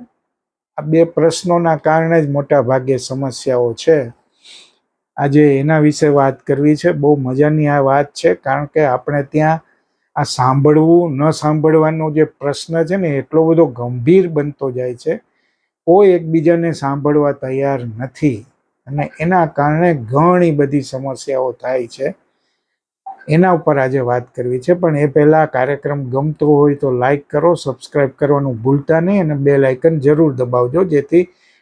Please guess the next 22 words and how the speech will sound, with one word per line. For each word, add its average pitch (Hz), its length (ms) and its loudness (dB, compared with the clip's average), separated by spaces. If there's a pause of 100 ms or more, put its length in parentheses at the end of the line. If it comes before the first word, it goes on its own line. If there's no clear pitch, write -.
(120)
નવા 151 220 2
કાર્યક્રમની 147 720 0
જાણકારી 139 560 -2
મળતી 117 500 -6
રહે. - 320 -20 (1300)
દરેક 208 360 4
ઘરમાં 151 680 -2 (420)
સામાન્ય 185 540 2
રીતે 147 360 2
પત્ની 160 800 -4
પતિને 151 400 -2
એમ 151 180 0
કહે 147 180 2
છે, 151 80 4
"એ 240 340 6
સાંભળો 175 560 -2
છો?" 285 280 -14
જાણે 160 320 -10
કે 170 140 -8
પતિ 156 360 -10
સાંભળતો 139 640 -4
નથી. 113 420 -12